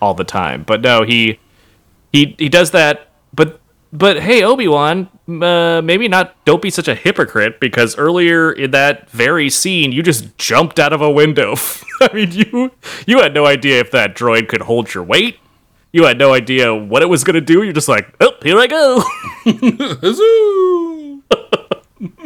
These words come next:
Speaker 1: You did that same thing. And then, of course, the, you know, she, the Zam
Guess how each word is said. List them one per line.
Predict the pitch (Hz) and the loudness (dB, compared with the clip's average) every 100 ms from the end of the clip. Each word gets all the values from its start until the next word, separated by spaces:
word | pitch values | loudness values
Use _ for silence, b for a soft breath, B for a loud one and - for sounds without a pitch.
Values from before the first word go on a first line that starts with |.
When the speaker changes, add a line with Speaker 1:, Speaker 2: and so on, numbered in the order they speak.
| 233 - B B B - | -6 -4 B B B 2
Speaker 1:
You | 302 349 | 2 4
did | 302 330 | 0 2
that | 359 349 | 0 2
same | 381 370 | 0 0
thing. | 359 311 302 269 175 190 | 2 0 2 0 -4 -2
And | 185 214 | 2 2
then, | |
of | 220 | 2
course, | - 349 311 - - | 0 0 0 -2 -6
the, | 269 262 254 | -6 -6 -8
you | 269 254 | -8 -2
know, | 233 226 | 0 -2
she, | 220 - 220 | -4 -10 -10
the | 202 202 175 | -4 -2 0
Zam | 190 185 190 180 | 0 2 0 -2